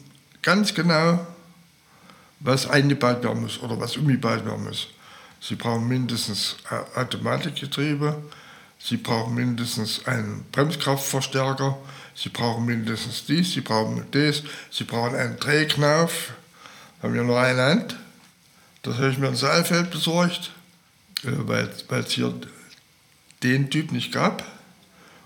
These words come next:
Und mit denen bin ich bis nach Österreich gefahren.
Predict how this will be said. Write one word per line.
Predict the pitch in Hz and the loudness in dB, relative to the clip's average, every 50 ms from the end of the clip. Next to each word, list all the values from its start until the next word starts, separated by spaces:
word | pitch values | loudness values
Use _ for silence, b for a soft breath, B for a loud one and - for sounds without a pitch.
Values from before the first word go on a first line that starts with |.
| B - | B -10
Und | 117 113 - - - | -10 -10 -8 -4 -2
mit | 127 127 123 120 - - | 0 0 0 -2 0 2
denen | 139 151 180 220 220 - - - - - | 4 4 6 4 4 2 -2 -8 -10 -6
bin | - 139 165 | -2 0 2
ich | 175 175 175 - - - - - - - _ b b b b b b b b b b b _ _ - | 2 2 2 0 -6 -12 -16 -20 -20 -20 _ b b b b b b b b b b b _ _ 0
bis | 160 196 185 - - | 2 2 2 2 0
nach | 151 135 123 | -2 -2 0
Österreich | - 135 127 - - 120 131 - | 0 -2 -2 -2 -4 -4 -4 -4
gefahren. | 107 - - - 113 | -4 -6 -8 -8 -10